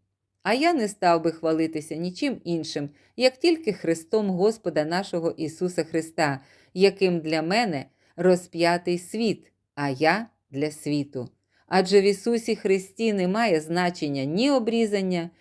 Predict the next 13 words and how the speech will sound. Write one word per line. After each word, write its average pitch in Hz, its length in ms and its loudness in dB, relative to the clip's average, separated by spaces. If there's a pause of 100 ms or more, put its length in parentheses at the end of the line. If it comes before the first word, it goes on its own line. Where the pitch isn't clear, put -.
(180)
ні 233 300 2
необрізання, 190 960 0 (240)
але 151 300 2
нове 135 360 0
творіння. 135 680 -4 (380)
І 240 120 2
на 240 180 2
всіх, 190 560 -2 (140)
хто - 300 -2
буде 185 320 2
дотримуватися 165 880 0
цього 165 340 0
правила, 165 560 0